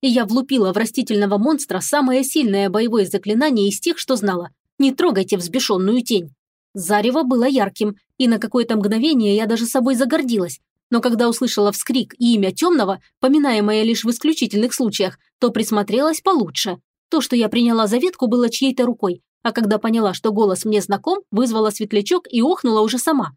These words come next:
«Ангус, что ты здесь делаешь?» Парень затушил дымящуюся рубашку,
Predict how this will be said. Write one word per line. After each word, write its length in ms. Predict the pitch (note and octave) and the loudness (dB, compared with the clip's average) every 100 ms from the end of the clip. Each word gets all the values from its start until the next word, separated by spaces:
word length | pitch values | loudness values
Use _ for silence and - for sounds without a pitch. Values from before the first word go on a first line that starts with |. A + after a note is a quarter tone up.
| _ _ _ _ _ - | _ _ _ _ _ 0
«Ангус, 460 | G4 A#3 G3+ G3+ - _ - | 2 2 0 -6 -10 _ -18
что 240 | - G#4+ | -2 0
ты 120 | F#4+ | 2
здесь 260 | D4 E4 D4 | 2 2 2
делаешь?» 520 | E4 B3+ F#3+ F#3 - _ _ _ _ _ _ | 2 2 -2 -6 -10 _ _ _ _ _ _
Парень 320 | B3+ B3+ A#3 | 0 2 2
затушил 460 | A3+ C4 D#4+ C4+ G#3 | 2 0 0 0 0
дымящуюся 640 | A3+ B3 G3+ - G3+ A3 | 2 0 0 -2 -2 0
рубашку, 500 | G3+ G3 C#4 - D#4 | 0 2 0 0 -4